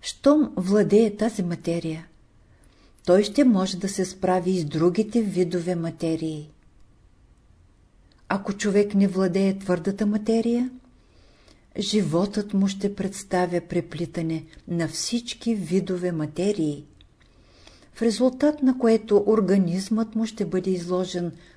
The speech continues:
на големи пертурбации и катаклизми, бури, наводнения, земетресения,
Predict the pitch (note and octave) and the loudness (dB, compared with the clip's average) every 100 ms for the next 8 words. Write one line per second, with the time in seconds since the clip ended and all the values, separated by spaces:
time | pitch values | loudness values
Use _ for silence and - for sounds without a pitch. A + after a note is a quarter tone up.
0 | _ F#3+ G#3 G3 G3 G3+ G#3 A3 A3 G#3+ | _ 0 2 4 4 4 2 2 0 -4
1 | G3+ G#3+ G3 G3+ G3+ - G3+ G3 - - | -2 -4 0 0 -2 -2 -2 -2 -4 -16
2 | - _ _ - G#3 G#3 G#3 G3+ E3+ F3+ | -20 _ _ -6 -4 -4 -2 -2 0 -2
3 | E3 D#3+ D3+ - - _ - _ _ _ | -2 -6 -6 -10 -20 _ -20 _ _ _
4 | - - _ D#3+ D#3 F#3+ G#3+ A3 A3+ A3 | -20 -20 _ -10 -2 2 2 2 0 -2
5 | - - _ _ _ _ _ _ F#3 G3 | -8 -20 _ _ _ _ _ _ 0 2
6 | F#3+ F#3+ D#3+ F3+ G3 G3 G3 - - - | 2 0 0 2 4 4 2 -2 -12 -20
7 | - _ _ _ G#3+ A#3 B3 A#3+ G#3 G3+ | -20 _ _ _ 0 4 4 2 -2 -4
8 | - F3+ F#3 F#3+ F#3 | -2 -2 0 -2 -4